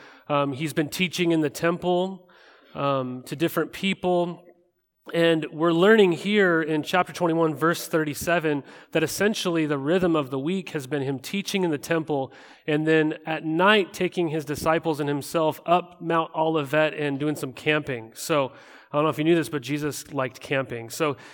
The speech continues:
he's camping on top of Mount Olivet at night, and if I could show you the view of Mount Olivet, y-, you would see why he's doing this. It's a beautiful view. And from the view of Mount Olivet, you can look out and you could see the temple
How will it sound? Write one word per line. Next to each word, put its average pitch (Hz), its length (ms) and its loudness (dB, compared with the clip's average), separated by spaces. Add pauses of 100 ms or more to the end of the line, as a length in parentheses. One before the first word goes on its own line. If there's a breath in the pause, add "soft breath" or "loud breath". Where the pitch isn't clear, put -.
(120 loud breath)
he's 165 180 -4
camping 170 400 2
on 165 140 2
top 165 240 2
of 151 80 2
Mount 160 340 2
Olivet 156 400 2
at 151 140 2
night, 180 360 2
and 147 140 0
if 139 160 -4
I 139 140 0
could 131 160 -8
show 165 240 0
you 156 160 -2
the 143 100 -4
view 139 260 -2
of 131 80 -6
Mount 143 220 0
Olivet, 139 460 -2
y-, 151 120 -6
you 147 140 -10
would 143 160 -4
see 160 240 -6
why 135 320 0
he's 127 180 -8
doing 131 280 -6
this. 120 140 -12
It's 131 120 -12
a 143 60 -8
beautiful 147 680 -2 (320 loud breath)
view. 151 500 0
And 147 180 -4
from 175 200 4
the 170 80 4
view 185 320 2
of 180 100 4
Mount 170 280 4
Olivet, 151 520 2
you 151 120 -10
can 160 160 -2
look 165 240 2
out 151 180 2
and 151 100 0
you 151 80 -4
could 139 160 -10
see 151 560 -4 (300 loud breath)
the 147 80 -10
temple - 640 -4